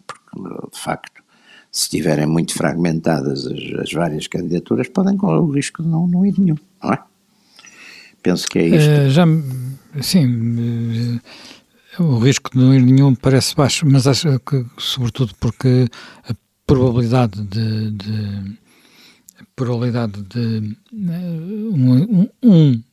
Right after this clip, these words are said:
Speaker 2: da esquerda passar, isto é, Mélenchon ou Hidalgo, neste momento parece relativamente baixa.
Speaker 1: Baixa, muito
Speaker 2: Não,
Speaker 1: baixa.
Speaker 2: não
Speaker 1: Mas o
Speaker 2: parece.
Speaker 1: que pode haver às vezes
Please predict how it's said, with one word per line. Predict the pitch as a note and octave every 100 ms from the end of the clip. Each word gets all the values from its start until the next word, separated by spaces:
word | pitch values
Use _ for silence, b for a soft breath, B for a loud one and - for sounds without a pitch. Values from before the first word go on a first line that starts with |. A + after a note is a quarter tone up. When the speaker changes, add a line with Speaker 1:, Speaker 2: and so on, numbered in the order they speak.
| _
Speaker 2:
da | A2+
esquerda | A#2 - B2 A2
passar, | - A#2 - C3 C#3+
isto | - B2+
é, | A#2
Mélenchon | A2+ A2+ A2+ - D3 C#3 B2 B B B -
ou | C3+
Hidalgo, | A2+ B2 B2 A2 C#3 D3 B B
neste | - B2 -
momento | C3+ C3 -
parece | C3+ C3 -
relativamente | - C3 C#3 C3+ C#3 A2
baixa. | B2 F#2
Speaker 1:
Baixa, | E2+ -
muito | A2+ A2+
Speaker 2:
Não, | A2+
Speaker 1:
baixa. | G#2 B2
Speaker 2:
não | C#3+
Speaker 1:
Mas | D3
o |
Speaker 2:
parece. | F3 D#3+
Speaker 1:
que |
pode | - E3+ D3+
haver | C3+ D3+
às | B2 A2
vezes | A#2+ D3+ D3+ -